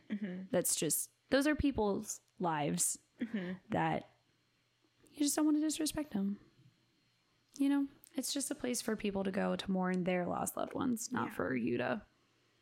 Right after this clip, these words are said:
Speaker 1: Dick around.
Speaker 2: have your own fun. So that's the devil's chair.
Speaker 1: Oh, Lord.
Speaker 2: And, uh,
Speaker 1: <laughs>
Speaker 2: Casadega.
Speaker 1: Are you ready for mine?
Speaker 2: I am so ready, Morgan. You have no idea.
Speaker 1: So this one is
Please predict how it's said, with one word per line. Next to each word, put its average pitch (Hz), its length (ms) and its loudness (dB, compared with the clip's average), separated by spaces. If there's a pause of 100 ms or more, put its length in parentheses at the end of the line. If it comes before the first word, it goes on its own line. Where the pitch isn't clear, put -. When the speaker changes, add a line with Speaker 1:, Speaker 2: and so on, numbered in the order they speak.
(440)
Speaker 1:
Dick 175 220 -2
around. 170 580 -2 (380)
Speaker 2:
have 196 240 0
your 175 160 2
own 175 140 0
fun. 180 440 -2 (680)
So 262 340 0 (300)
that's 247 220 2
the 427 80 4
devil's 294 440 2
chair. 196 640 4
Speaker 1:
Oh, 160 300 -4
Lord. 190 340 0
Speaker 2:
And, - 20 0
uh, 202 180 2
Speaker 1:
<laughs> 247 120 0
Speaker 2:
Casadega. 226 840 4 (500)
Speaker 1:
Are 208 60 -4
you 170 200 -2
ready 202 180 0
for 160 160 -10
mine? 233 380 -4 (220)
Speaker 2:
I 254 140 6
am 247 180 6 (160)
so 254 460 4
ready, 240 260 4
Morgan. 240 340 4
You 240 100 6
have 190 80 4
no 180 320 4
idea. 180 440 2
Speaker 1:
So 233 160 0
this 247 160 2
one 330 140 0
is 240 180 -2